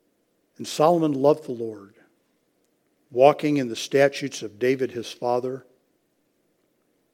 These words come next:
Only he sacrificed and burnt incense in high places. And the king went to Gibeon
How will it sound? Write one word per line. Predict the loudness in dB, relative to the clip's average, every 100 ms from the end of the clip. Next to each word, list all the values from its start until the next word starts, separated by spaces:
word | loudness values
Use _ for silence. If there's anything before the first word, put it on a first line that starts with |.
| _ _
Only | -4 -2
he | -4 -4
sacrificed | 2 2 2 0 2 0 0 -6
and | -8
burnt | -4 -4 -4
incense | -4 -4 -6 -10 -10
in | -12
high | -8 -4 -4
places. | -2 -4 -4 -8 -16 -18 -20 _ _ _ _ _ _ _ _ _ _ _ _ _ _
And | -2 -2
the |
king | 0 2 2 2
went | 0 -2 -8 _
to | -8
Gibeon | 4 6 6 2 -8 -16